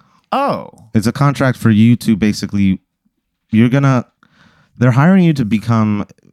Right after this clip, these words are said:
Speaker 2: kinda groom you to take over what's basically, like, the Japanese Tonight Show.
Speaker 1: Oh.
Speaker 2: Yeah. Um,
Speaker 1: Yeah, I'll do that.
Speaker 2: yeah, there's, like, a letter from the C E O too. That's, like,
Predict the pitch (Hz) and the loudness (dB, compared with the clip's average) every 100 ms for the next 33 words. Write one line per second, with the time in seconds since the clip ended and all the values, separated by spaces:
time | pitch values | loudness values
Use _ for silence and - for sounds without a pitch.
0 | _ 82 90 - 117 92 98 110 117 120 | _ _ -8 0 0 2 4 4 4 2
1 | - - - 110 101 92 98 101 98 90 | -2 -8 -4 -2 0 0 0 -4 -4 -8
2 | - 95 90 90 - 78 87 85 87 90 | -8 -8 -6 -6 -8 -6 -4 -4 -4 -4
3 | 85 - 80 90 120 123 127 _ _ _ | -4 -6 -4 -4 -2 -2 -4 _ _ _
4 | _ _ - 151 233 143 - - _ _ | _ _ -10 -8 -6 -8 -14 -20 _ _
5 | 95 92 - - _ _ _ - 98 95 | -4 -2 -4 -16 _ _ _ -6 0 2
6 | 95 92 85 _ _ _ _ - 147 170 | 2 0 -4 _ _ _ _ -12 -8 -8
7 | 196 196 95 58 113 - 110 95 92 110 | -8 -8 -8 -8 -12 -4 -2 0 0 -2
8 | 120 - 113 113 135 135 127 120 120 120 | -4 -2 0 2 0 -2 -2 -2 0 2
9 | 107 110 107 117 113 110 98 | 2 2 0 0 0 -2 -6